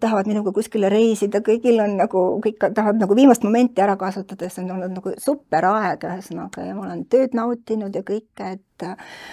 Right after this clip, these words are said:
et, äh, ausalt öeldes see hetkes elamine ja, ja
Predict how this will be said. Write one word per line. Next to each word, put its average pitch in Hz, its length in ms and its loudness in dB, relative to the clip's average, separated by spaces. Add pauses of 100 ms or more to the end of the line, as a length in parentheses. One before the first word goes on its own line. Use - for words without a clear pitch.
(180)
et, 196 240 -10 (160)
äh, 160 480 -4
ausalt 240 400 -4
öeldes 190 400 -8
see 202 140 -6 (100)
hetkes 277 400 0
elamine 185 640 -8
ja, 180 160 -8 (400)
ja 254 80 8